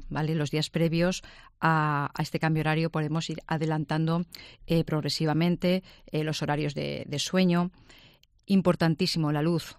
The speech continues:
Es al levantarnos, buscar luz natural, y si no tenemos luz natural porque todavía es de noche, exponernos a la luz blanca en casa.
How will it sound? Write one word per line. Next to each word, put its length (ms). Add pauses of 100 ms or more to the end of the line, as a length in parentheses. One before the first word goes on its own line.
(100)
Es 100
al 140
levantarnos, 500
buscar 340
luz 180
natural, 580
y 60
si 120
no 140
tenemos 320
luz 80
natural 260
porque 160
todavía 320
es 80
de 60
noche, 400 (720)
exponernos 400
a 40
la 40
luz 180
blanca 400
en 100
casa. 380